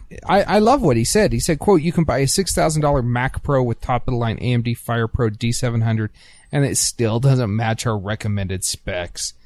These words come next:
So if they prioritize higher-end G P Us like they used to for a while back in the day, we'd love to support Mac, but right now there's just not a single machine out there that supports it." So basically, even though Macs are expensive,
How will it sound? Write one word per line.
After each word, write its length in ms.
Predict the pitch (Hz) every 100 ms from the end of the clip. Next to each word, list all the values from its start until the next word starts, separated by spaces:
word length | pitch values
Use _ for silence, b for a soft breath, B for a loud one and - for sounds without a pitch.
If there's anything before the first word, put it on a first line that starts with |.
| b b b
So 240 | - 135
if 100 | 127
they 120 | 123 135
prioritize 960 | - 156 160 160 180 190 175 135 135
higher-end 480 | - 139 160 139 139
G 160 | 147
P 200 | 143 - 143 131
Us 120 | 131
like 180 | 135 120
they 80 | 123
used 380 | 117 147 170 -
to 120 | 131
for 280 | - - 110
a 80 | 104
while 300 | 110 107 104
back 280 | 107 110
in 80 | 120
the 80 | 110
day, 260 | 101 107 131 b b b
we'd 180 | 254 254
love 200 | 269 -
to 100 | 185
support 420 | - - 135 -
Mac, 340 | 123 113 -
but 60 | -
right 260 | 60 139 120
now 220 | 127 135
there's 240 | 131 107
just 340 | - 139 123 135
not 160 | 117
a 60 | 104
single 380 | - 143 147 147
machine 420 | 143 - 143 123
out 180 | 107 -
there 160 | 113
that 140 | 101 85
supports 520 | 117 - 78 90 -
it." 140 | 80 _ B B B B 120
So 180 | 277
basically, 880 | 240 254 269 - 214 - 151 147 -
even 440 | 175 196 190 175 123
though 300 | 139 135 127
Macs 500 | 113 113 117 - 131
are 80 | 110
expensive, 840 | - - - 117 110 107 92